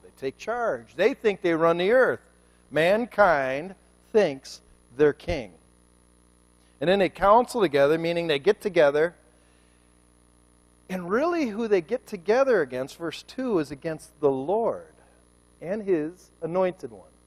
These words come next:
That phrase, anointed one, is where we get into Greek Christ,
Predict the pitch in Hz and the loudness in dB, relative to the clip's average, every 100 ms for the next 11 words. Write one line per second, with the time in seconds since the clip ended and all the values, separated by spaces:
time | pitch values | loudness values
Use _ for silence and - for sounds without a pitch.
0 | _ _ _ - 180 - 202 196 170 175 | _ _ _ 2 4 4 4 4 4 0
1 | 165 185 196 202 190 202 190 139 156 156 | 2 2 0 -2 4 4 2 -4 -2 -2
2 | 156 147 160 180 160 131 131 147 156 _ | -2 -4 -4 -6 -8 -10 -8 -10 -10 _
3 | _ _ _ _ _ _ _ - _ _ | _ _ _ _ _ _ _ -20 _ _
4 | _ _ _ - 147 98 - - | _ _ _ 0 0 0 -16 -20